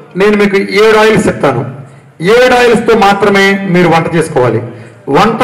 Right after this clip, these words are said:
చేసుకోవడానికి ఏడు చెప్తాను. ఈ ఏడు తప్పితే ఇంకా మరేది మీరు వాడటానికి వీల్లేదు. అందులో వందకి వంద మార్కులతో ఒక్కటే ఉంటుంది, అది ఫస్ట్ది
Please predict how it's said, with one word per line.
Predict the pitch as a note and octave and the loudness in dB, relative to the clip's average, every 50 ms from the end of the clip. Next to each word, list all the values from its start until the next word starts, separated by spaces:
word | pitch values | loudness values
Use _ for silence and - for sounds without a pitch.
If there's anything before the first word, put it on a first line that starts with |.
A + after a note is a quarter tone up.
| A#3 A#3+ | -2 0
చేసుకోవడానికి | A#3+ A3 - - A3 A3 G#3+ A3+ A3+ A3 F3 F#3 F#3+ | 0 -2 0 0 0 0 2 0 0 0 0 0 2
ఏడు | F#3 F3 F3+ | 2 0 -2
చెప్తాను. | F3 - - E3+ C#3+ B2 A#2+ A#2+ - - - - - - - - - F3+ | -2 -2 -2 -2 -2 -2 -4 -6 -10 -12 -18 -20 -20 -20 -20 -16 -12 -10
ఈ | F#3+ G3 G3 A3 A#3+ | -6 -2 0 2 2
ఏడు | B3+ C4+ C4+ - | 2 2 0 0
తప్పితే | B3+ - - A3 A3+ - A4+ A#3 A#3 A#3 A#3 - - - F#3 | -2 0 0 0 0 2 2 2 2 2 0 -4 -6 -8 -8
ఇంకా | F#3+ - G#3 G3 G3 G3+ F3 | -6 0 2 2 2 2 2
మరేది | F3 F#3 G3 G#3 G3+ G3+ G#3 G3 | 0 2 2 2 2 0 0 -2
మీరు | F#3+ F3 E3 E3 | 0 0 0 0
వాడటానికి | E3 - F3+ F3 E3 - C#3 D3+ | 0 0 -2 -4 -4 -4 -4 -4
వీల్లేదు. | D3+ C#3+ C3+ A2+ G#2 G#2+ - - - - - - - _ - _ _ _ _ - - D#3 | -2 -2 -2 -2 -2 -6 -10 -10 -16 -20 -20 -20 -20 _ -20 _ _ _ _ -6 -4 -4
అందులో | E3+ F#3+ G3+ G3+ E3+ C#3+ C3 B2+ B2+ B2+ - - - - - - - - - - C#3+ D3+ | -2 0 0 2 2 2 2 2 0 -2 -4 -10 -16 -20 -20 -20 -20 -20 -12 -6 -2 0
వందకి | F3+ G#3 A3+ A3+ A3+ A#3+ A#3 A3+ A3+ F#3+ | 0 0 0 0 -2 -2 -2 0 0 0
వంద | G3 F#3 - G3 F#3 | 0 0 0 2 2
మార్కులతో | F3+ F#3 F3+ - G3+ F#3 - F#3+ D#3 D3+ D3+ | 2 0 0 0 -2 -2 0 0 0 0 0
ఒక్కటే | D3+ - G#3 G#3 G3+ F3+ E3 | 0 -2 -2 0 0 0 0
ఉంటుంది, | - D#3+ D3 C3 B2+ B2 A#2+ A#2+ B2 - - - - - - _ _ - E3+ F3 | -2 -4 -4 -2 -2 -2 -2 -4 -8 -12 -18 -20 -20 -20 -20 _ _ -2 -2 0
అది | E3+ F3+ E3 D3 C3 - - - - - - - | 2 2 0 0 0 -4 -6 -10 -14 -16 -6 -4
ఫస్ట్ది | F3 F3 - - G3+ F3+ D3+ D3+ | -4 -4 -2 -2 -4 -2 -2 -2